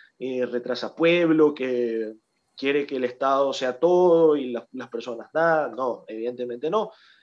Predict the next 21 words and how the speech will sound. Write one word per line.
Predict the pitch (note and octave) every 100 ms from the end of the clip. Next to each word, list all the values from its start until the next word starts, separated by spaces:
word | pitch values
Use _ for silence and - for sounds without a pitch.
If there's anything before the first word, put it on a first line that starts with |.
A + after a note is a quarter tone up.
| -
Y | D3
en | D#3+
Chile | - A#3+ A#3 F3+ D#3+
también | C3 D#3 D#3+
vemos | E3+ E3+
una | E3+ E3+
derecha | D#3+ E3+ E3 E3 F3
moderna, | E3+ G#3 A3 C#3 G2+ - _
vemos | C3 D3 D3+
una | D3
derecha, | C#3+ D3 D#3 E3 D3 _ _ _ _ -
eh, | A#2 A#2+
avanzada, | A#2+ B2 B2 F3+ C#3 A#2 -
porque | D#3 D3 D#3+
ya | F3 F3+ F3+ - _ _ -
cada | F3 F#3 F#3
vez | F#3 -
menos, | F#3 F#3+ F#3+ F3 -
como | C3 C3
tú | D#3
decías, | E3 F3+ E3 E3